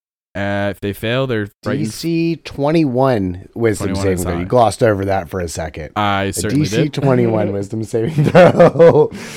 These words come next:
Speaker 1: I certainly did. It's
Speaker 2: That's wild.
Speaker 1: pretty big. Uh, but they'll be frightened for one minute.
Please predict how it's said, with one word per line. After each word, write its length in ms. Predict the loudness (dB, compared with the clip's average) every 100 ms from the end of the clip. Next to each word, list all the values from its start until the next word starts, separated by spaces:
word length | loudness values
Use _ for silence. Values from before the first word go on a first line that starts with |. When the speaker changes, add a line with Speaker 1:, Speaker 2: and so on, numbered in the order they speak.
| -10
Speaker 1:
I 180 | -8 -8
certainly 380 | -8 -10 -8 -6
did. 220 | -6 -6 -6
It's 160 | -2
Speaker 2:
That's 180 | 0 0
wild. 640 | -2 -6 2 4 4 4 0
Speaker 1:
pretty 360 | -2 -2 -4
big. 340 | -4 -4 -4 -8 _ _ _ -10
Uh, 320 | -4 -2 -2
but 120 | -4 -4
they'll 140 | -4
be 100 | -4
frightened 320 | -4 -4 -4
for 140 | -6 -6
one 260 | -4 -4
minute. 300 | -4 -4 -6